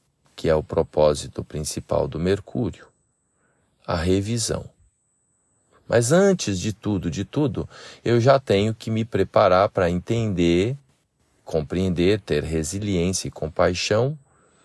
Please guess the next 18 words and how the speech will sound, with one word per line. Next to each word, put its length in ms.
para 180
o 60
fato 400
de 160
que 360
algumas 540
coisas 720
serão 420
revistas. 760
Então, 380
contratos, 1600
combinados, 1500
sabe 360
assim, 260
a 40
gente 260
já 160
vai 560